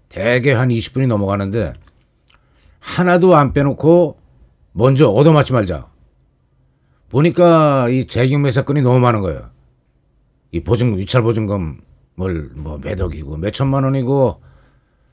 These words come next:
그 국가에 헌납하는 건 아니고 채권자 배당재단에 편입이 됩니다. 남 빚 갚아주는데 참여한 꼴이 되는 경매 사건이 너무 많길래,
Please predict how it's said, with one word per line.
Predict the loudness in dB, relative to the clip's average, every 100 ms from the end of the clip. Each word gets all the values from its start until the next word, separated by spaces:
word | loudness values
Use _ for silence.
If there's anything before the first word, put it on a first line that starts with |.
| _ _ _ _ _ _ _ _ _ _
그 | -4
국가에 | -2 -2 2 2
헌납하는 | 2 2 2 2 2
건 | 2
아니고 | 2 2 0 0 -2 -10 _ _ _ _ _ _ _ _ _ _ -6
채권자 | -4 0 2 4 2
배당재단에 | 2 2 2 4 2 2 0
편입이 | -2 -2 0 0
됩니다. | -2 -4 -4
남 | -2 0 0 -2 -4
빚 | -6 -2
갚아주는데 | -2 0 -2 -2 -2 -4 -2 0 0 0 -2 -8 _ _ _ _
참여한 | -12 0 2 4 2 0
꼴이 | -2 0
되는 | 0 -2 -2
경매 | -2 -2 -2
사건이 | -4 -4 -2
너무 | 0 0
많길래, | -2 -4 -4 -2 -4 -8